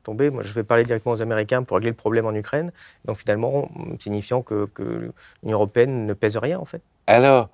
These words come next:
Speaker 2: il n'a pas exactement dit ça. Il a dit, euh, parce que le projet de traité du dix-sept décembre, il a été,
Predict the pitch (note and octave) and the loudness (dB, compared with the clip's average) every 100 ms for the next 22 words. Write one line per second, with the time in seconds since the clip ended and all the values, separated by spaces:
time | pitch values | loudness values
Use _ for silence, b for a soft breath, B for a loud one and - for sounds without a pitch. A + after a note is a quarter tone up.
0 | b b b _ _ _ - B2 A#2+ B2+ | b b b _ _ _ -20 -6 0 2
1 | D#3 F3+ D#3+ - - - F#3 F#3 - A2+ | 4 6 4 2 -6 4 6 6 -4 -12
2 | - C3+ - A#2+ C3 - - - D#2 _ | -2 -2 0 -2 -2 -4 -10 -8 -8 _
3 | B B B G2+ G#2 A2 G#2+ D3+ E3+ D3 | B B B 0 6 6 6 0 0 -2
4 | - G2 G2 F2+ b b G2+ - B2 G#2+ | -4 0 2 2 b b -4 4 6 6
5 | - C#3 C3+ C3 - G2+ - A2+ F2+ D#2+ | 4 4 4 0 0 -2 4 4 4 -2
6 | C2+ C#2+ E2+ C#2 E2+ - F3 C#3+ G2 F#2 | -8 -8 -8 -4 -4 -2 0 2 4 4
7 | E2 F2 | 2 -4